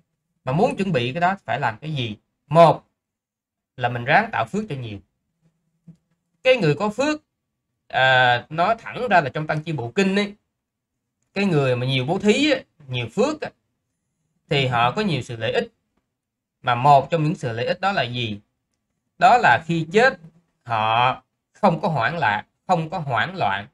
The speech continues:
Khi cận tử á, họ không hoảng loạn và họ rất dễ sanh thiên.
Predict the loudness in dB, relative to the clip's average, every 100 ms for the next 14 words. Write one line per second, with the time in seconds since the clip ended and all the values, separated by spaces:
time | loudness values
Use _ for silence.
0 | _ -6 -4 -4 -2 -2 0 -2 -2 -8
1 | -6 0 0 0 -4 -4 -4 -2 -2 -4
2 | _ _ _ _ _ _ _ -4 4 8
3 | 8 6 0 -4 -2 0 0 -2 -4 -4
4 | -4 -6 -6 -6 -6 -4 -4 -4